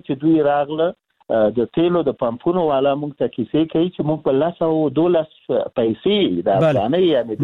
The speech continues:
Speaker 1: یوې
Speaker 2: مهم.
Speaker 1: افغانۍ، لسمه برخه ګټه کوله.
Speaker 2: مهم. ښه.
Speaker 1: او
Speaker 2: اوس
Speaker 1: دوی،
Speaker 2: به،
Speaker 1: دوی چې
Speaker 2: مننه.
Speaker 1: راغله، موږ
Speaker 2: اوس به
Speaker 1: ویل
Speaker 2: راشو.
Speaker 1: چې څو ګټه کوي، موږ ویل، یو ده، ښه، دا خبره پوره
Speaker 2: مهم.
Speaker 1: کړم. موږ ویل چې لس پیسې، وی ویل چې نه،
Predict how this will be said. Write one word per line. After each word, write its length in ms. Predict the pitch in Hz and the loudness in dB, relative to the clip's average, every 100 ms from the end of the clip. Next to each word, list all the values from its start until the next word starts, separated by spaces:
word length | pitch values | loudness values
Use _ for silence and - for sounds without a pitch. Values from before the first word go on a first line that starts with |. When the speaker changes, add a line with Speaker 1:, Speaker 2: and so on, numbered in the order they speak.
| 131 | 2
Speaker 1:
یوې 160 | 165 | 2
Speaker 2:
مهم. 100 | 190 | 0
Speaker 1:
افغانۍ، 400 | - 123 135 170 208 - _ _ - - 151 160 143 | -2 -2 0 0 -2 -4 _ _ -6 -2 0 2 2
لسمه 360 | 143 - 220 208 208 | 0 0 0 2 0
برخه 280 | 196 196 170 | -2 -4 -2
ګټه 220 | 180 190 185 175 | -2 -2 -4 -2
کوله. 320 | 151 113 87 _ - | 0 2 0 _ -2
Speaker 2:
مهم. 280 | 135 123 104 - _ _ - - - - | 0 0 -2 -8 _ _ -20 -20 -20 -4
ښه. 100 | - 160 - - | -2 -2 -6 -4
Speaker 1:
او 60 | 151 | 0
Speaker 2:
اوس 120 | 247 - | 0 2
Speaker 1:
دوی، 80 | 208 | 0
Speaker 2:
به، 100 | 240 - | 0 -4
Speaker 1:
دوی 140 | 185 214 | -4 -4
چې 120 | 233 220 | -2 0
Speaker 2:
مننه. 240 | 185 214 | 0 0
Speaker 1:
راغله، 240 | 214 214 202 | -2 -4 -8
موږ 80 | - 165 | -4 0
Speaker 2:
اوس 140 | 226 | 0
به 60 | 220 | 0
Speaker 1:
ویل 100 | 226 | 0
Speaker 2:
راشو. 300 | 220 190 208 | 0 0 -2
Speaker 1:
چې 40 | |
څو 80 | 208 - | -4 -10
ګټه 200 | 220 226 214 | -8 -8 -4
کوي، 160 | 220 220 | -2 -2
موږ 100 | 208 - | -4 -2
ویل، 160 | 202 202 _ - | -2 -2 _ -2
یو 60 | 233 202 | 0 2
ده، 60 | 160 | 0
ښه، 80 | 180 185 | 0 -2
دا 60 | 185 | -2
خبره 240 | 190 202 202 269 | -4 -2 -2 0
پوره 160 | - | 0
Speaker 2:
مهم. 100 | 104 | 0
Speaker 1:
کړم. 120 | 226 220 208 208 | 0 -2 -6 -8
موږ 120 | 202 202 | -6 0
ویل 180 | 202 196 | 0 0
چې 80 | 185 185 | 0 0
لس 160 | 208 - | -2 -2
پیسې، 300 | 208 190 196 170 | -2 0 0 0
وی 160 | 156 160 185 | 2 2 2
ویل 180 | 208 208 | 2 0
چې 140 | 196 170 | 0 -2
نه، 60 | 196 | -2